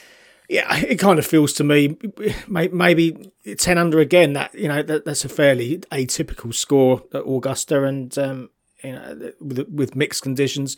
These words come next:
scoreable Thursday, and then question marks from there on, um, it could be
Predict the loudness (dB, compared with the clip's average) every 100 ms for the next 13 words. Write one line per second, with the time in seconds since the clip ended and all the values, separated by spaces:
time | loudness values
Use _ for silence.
0 | -14 -10 -2 2 2 2 -2 2 2 2
1 | 0 -2 -2 -6 -8 _ -20 -20 -20 -20
2 | -20 -6 -4 -4 -4 -2 -2 -2 -6 -8
3 | -4 -2 -2 -2 -2 -8 -12 _ -16 -12
4 | -12 -14 -18 -16 -14 -8 -8